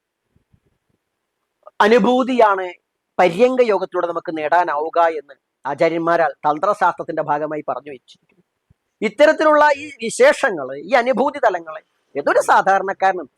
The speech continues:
അറിയട്ടെ, അനുഭവിക്കട്ടെ എന്ന് കേട്ടാണ് നമ്മളിത് പറയുന്നത്. അതിന്റെ സാധ്യത മനസ്സിലാക്കും. ഒരു മനുഷ്യജന്മം എടുത്ത് കേവലം നമ്മൾ എന്തെങ്കിലും ചത്ത് ജീവിച്ച് കുട്ടികളെ ഉണ്ടാക്കി പോകാതെ നമ്മളുടെ ഈ ശരീരം കൊണ്ട് തന്യതേ വിസ്താരിതേ ജ്ഞാനം അനേന ഇതി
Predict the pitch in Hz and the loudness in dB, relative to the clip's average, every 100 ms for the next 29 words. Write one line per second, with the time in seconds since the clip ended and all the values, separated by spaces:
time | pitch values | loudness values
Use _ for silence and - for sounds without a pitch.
0 | _ - 170 208 214 240 202 202 220 240 | _ -2 0 0 0 0 0 0 0 -2
1 | 240 254 220 208 185 185 175 156 151 139 | -2 0 0 0 -2 -2 -4 -6 -10 -12
2 | 127 _ _ _ _ _ _ _ 170 339 | -16 _ _ _ _ _ _ _ -2 0
3 | 285 262 349 359 302 220 185 180 175 170 | 2 4 4 4 0 0 0 0 -4 -6
4 | 165 170 190 180 185 175 170 175 165 170 | -6 -4 -4 -2 -2 -4 -6 -6 0 2
5 | 180 196 175 _ _ _ _ - 170 196 | 4 2 0 _ _ _ _ -8 -2 0
6 | 170 175 214 214 240 233 202 190 - 196 | 0 2 0 0 -2 -2 -2 -4 -2 -4
7 | 170 175 175 185 170 170 170 170 165 165 | -4 -4 -4 -4 -4 -2 -2 0 0 -2
8 | 175 156 147 175 - - _ _ _ _ | -4 -6 -2 -2 -2 -12 _ _ _ _
9 | _ _ 143 190 247 277 240 214 247 254 | _ _ -4 0 0 0 0 0 0 -2
10 | 254 247 226 160 _ _ _ _ _ _ | 2 0 0 -12 _ _ _ _ _ _
11 | _ _ _ _ _ _ _ _ _ - | _ _ _ _ _ _ _ _ _ 0
12 | 185 247 254 277 285 226 - 262 262 277 | 2 4 6 6 4 0 4 6 6 4
13 | 285 226 214 240 285 285 233 247 277 294 | 2 2 4 4 2 0 2 2 2 0
14 | 285 294 | -4 -2